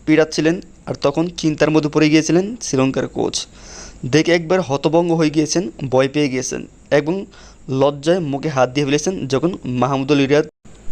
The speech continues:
অসাধারণ তুফানি ব্যাটিংয়ের মাধ্যমে বাংলাদেশকে একবারে জয় তুলে দিয়েছেন। আর তাই তো পুরো টিমের মধ্যে মাহমুদুল রিয়াদের জয় জয়কার। আর এই জন্যই বাংলাদেশ সুপার এইটে যাওয়ার এখনও সুযোগ রয়েছে,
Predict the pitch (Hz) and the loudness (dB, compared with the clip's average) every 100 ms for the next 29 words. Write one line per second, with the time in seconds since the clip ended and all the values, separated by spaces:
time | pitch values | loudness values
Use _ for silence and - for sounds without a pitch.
0 | - 170 170 165 170 196 196 147 139 160 | -2 0 2 2 2 0 -2 0 2 2
1 | 139 135 135 147 139 127 131 143 190 - | 2 0 2 2 2 0 2 2 0 -4
2 | - 135 131 131 131 - 151 - 127 123 | -10 -2 -2 0 -2 -2 -4 -4 -4 0
3 | 143 233 - 143 127 127 131 139 135 135 | -2 -2 -10 -6 0 0 0 -2 -2 0
4 | 120 - - - - - - - - 151 | -2 -4 -10 -14 -20 -20 -20 -20 -12 -6
5 | - 139 139 170 226 - - - 156 147 | 2 2 4 2 0 -6 -20 -10 0 2
6 | 139 143 143 143 147 143 170 135 117 131 | 2 0 0 2 0 2 0 0 -2 0
7 | 131 139 135 123 131 170 277 - 127 127 | 0 0 0 0 0 -2 -4 -10 -4 0
8 | 120 123 117 90 - - _ - - - | 0 -2 -8 -10 -12 -16 _ -20 -10 -6
9 | - 147 - 160 170 185 175 220 - 139 | 0 0 2 0 2 2 0 -2 -6 -2
10 | 139 139 147 - 143 170 156 143 139 143 | 0 2 0 -2 0 0 0 -2 0 2
11 | 143 - 143 147 202 - - 139 - - | 0 -2 -2 -2 -2 -8 -6 -6 -4 -2
12 | 135 123 110 - | 2 4 2 -2